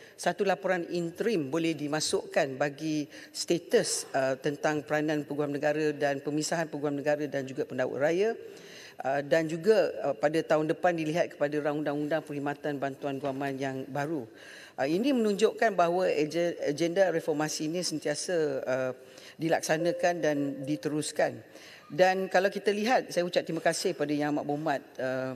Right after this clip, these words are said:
Perdana Menteri, ya, berkenaan dengan pembentangkan belanja-, uh, belanjawan dua puluh dua puluh lima,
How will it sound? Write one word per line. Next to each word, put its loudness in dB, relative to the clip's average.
Perdana -2
Menteri, -6
ya, -12
berkenaan 2
dengan 2
pembentangkan 2
belanja-, 0
uh, 2
belanjawan 2
dua -4
puluh -2
dua -2
puluh -6
lima, -2